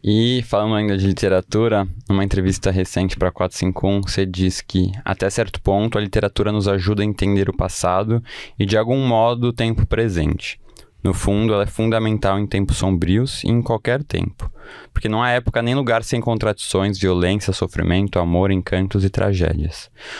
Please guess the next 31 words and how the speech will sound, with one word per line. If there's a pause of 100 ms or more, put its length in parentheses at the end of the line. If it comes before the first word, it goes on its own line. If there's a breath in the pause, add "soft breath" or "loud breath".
(220 loud breath)
Os
romances
contêm
tudo
isso,
ou
parte
disso. (420 soft breath)
Por
isso,
nos
humanizam. (680 loud breath)
E
aí
eu
te
pergunto,
Milton,
como
é
que
você (480)
vê
o
papel
da
ficção (140)
na
formação
do
indivíduo?